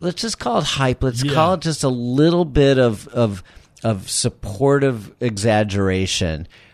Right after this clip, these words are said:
Speaker 1: Um, but definitely not an outright lie.
Speaker 2: Yeah. Uh, just recently watched the Netflix series Creating, uh, Anna Dolphy. I don't know if you've heard of
Speaker 1: No,
Speaker 2: it, or, but
Speaker 1: no.
Speaker 2: it's this whole idea of this woman who k-, was from Russia, who,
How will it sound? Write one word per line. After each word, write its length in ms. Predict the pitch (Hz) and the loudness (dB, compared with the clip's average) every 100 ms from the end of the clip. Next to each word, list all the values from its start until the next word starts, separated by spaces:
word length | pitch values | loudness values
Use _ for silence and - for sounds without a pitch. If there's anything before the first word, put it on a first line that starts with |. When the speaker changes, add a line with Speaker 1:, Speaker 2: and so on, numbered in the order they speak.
| _ | _
Speaker 1:
Um, 320 | 107 104 98 - - | -2 0 -2 -4 -2
but 200 | 113 - | -2 2
definitely 420 | 135 123 127 113 | 2 4 2 2
not 260 | 107 101 | 2 2
an 80 | 95 | 2
outright 440 | 95 85 90 90 71 | 0 -2 -2 -4 -4
lie. 360 | 80 67 55 - | -4 -4 -6 -6
Speaker 2:
Yeah. 300 | 120 120 104 - - - | -4 -4 -6 -12 -20 -8
Uh, 220 | 147 147 | -4 -2
just 320 | 143 214 208 135 | 0 2 0 0
recently 400 | 147 185 170 156 | 0 0 2 2
watched 400 | 123 120 127 - | 4 2 -2 0
the 80 | 131 | 2
Netflix 420 | 123 123 123 113 | 2 0 -2 -4
series 400 | - 120 117 117 | -2 0 0 0
Creating, 400 | - 120 120 120 - | 0 2 2 0 -4
uh, 180 | 117 101 | -4 -4
Anna 220 | - 120 110 | 0 0 0
Dolphy. 560 | - 98 98 95 90 - - | -2 -4 -4 -8 -10 -14 -4
I 40 | |
don't 80 | 123 | 0
know 80 | 120 | 0
if 100 | 113 | 0
you've 120 | 110 | -2
heard 160 | 117 117 | 0 0
of 120 | 113 | 2
Speaker 1:
No, 0 | |
Speaker 2:
it, 260 | 135 143 107 | 0 0 -2
or, 40 | |
but 80 | 98 | 0
Speaker 1:
no. 100 | 113 | 2
Speaker 2:
it's 80 | 120 | 2
this 180 | - 131 | -2 -6
whole 160 | 151 151 | 2 2
idea 180 | 127 127 | 4 2
of 60 | |
this 120 | 113 104 | 0 0
woman 400 | 131 135 120 120 - - - | 2 4 2 -2 -8 -20 -6
who 280 | 127 123 113 | 0 0 0
k-, 140 | - - | -6 -4
was 220 | 127 120 | -2 -2
from 200 | 131 123 | 0 2
Russia, 280 | 120 - 120 | 2 2 2
who, 200 | 120 | 2